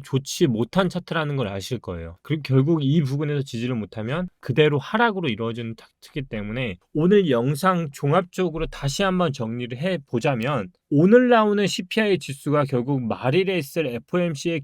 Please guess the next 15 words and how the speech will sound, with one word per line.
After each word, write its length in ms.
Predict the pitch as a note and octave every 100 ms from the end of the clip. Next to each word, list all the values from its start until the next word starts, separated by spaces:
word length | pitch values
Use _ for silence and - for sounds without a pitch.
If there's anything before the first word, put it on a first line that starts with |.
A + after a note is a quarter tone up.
| -
기준금리의 880 | - B2+ F#3+ F#3 E3+ C#3 C3 C#3+ G#2
영점칠오 800 | A2+ C#3+ G3 F3+ - - B3 A3
퍼센트는 600 | G#3 F#3 D3+ D#3 D#3+ D3
거의 240 | C3 C3
기정사실화가 760 | C3+ C3 D#3+ D#3 F#3 F3+ F#3 D#3+
되어 200 | C3+ A#2+
있는 180 | B2+ C3+
것 100 | A2+
같고 440 | F#2 - D3+ G2 _ _ _ _
초강수를 840 | - C4 C4 D3 C#3+ C3+ C#3 G3+ G3+
두어서 380 | F#3+ F#3+ E3 F#3
일 180 | A3+ A#3+
퍼센트 340 | B3 A#3+ A3
이상이 380 | C#3 A2+ F3+ G3
올라가는 480 | D3+ C#3 C#3+ D3+